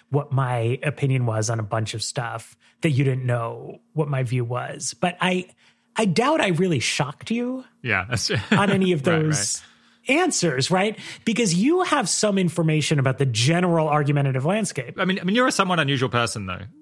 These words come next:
Speaker 2: You're, like, a somewhat unusual person in that you think about these things all the time. So you have, like, a more structured framework on how
Speaker 1: Mm-hmm.
Speaker 2: you approach these questions. Whereas, like, many people, it's like their interests are primarily not, like,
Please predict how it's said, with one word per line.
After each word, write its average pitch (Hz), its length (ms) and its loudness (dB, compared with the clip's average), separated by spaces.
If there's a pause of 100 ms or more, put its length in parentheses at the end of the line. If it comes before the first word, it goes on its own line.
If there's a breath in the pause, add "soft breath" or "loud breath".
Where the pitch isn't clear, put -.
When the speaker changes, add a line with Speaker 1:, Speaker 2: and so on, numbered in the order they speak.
(120)
Speaker 2:
You're, 175 140 0
like, 170 140 0
a 160 60 2
somewhat 170 280 0
unusual 135 240 -2
person 123 280 -2
in 113 80 -8
that 104 220 -6
you 127 120 -4
think 147 160 0
about 127 180 0
these 117 140 -6
things 117 200 -6
all 110 60 -8
the 90 80 -14
time. 107 240 -4
So 131 120 -6
you 107 60 -2
have, 139 120 0
like, 139 140 -2
a - 20 -4
more 117 180 -6
structured 110 440 -8
framework 113 460 -6
on 151 80 0
how - 80 -2
Speaker 1:
Mm-hmm. - 80 -2
Speaker 2:
you 110 60 -6
approach 113 300 -8
these 107 180 -8
questions. 156 540 -12
Whereas, 127 160 -2
like, 131 160 -2 (400 loud breath)
many 175 160 2
people, 160 260 2
it's 123 80 -6
like - 180 -6
their 127 140 -2
interests 135 300 -6
are 107 60 -10
primarily 113 440 -2
not, 117 280 -2
like, 101 280 -6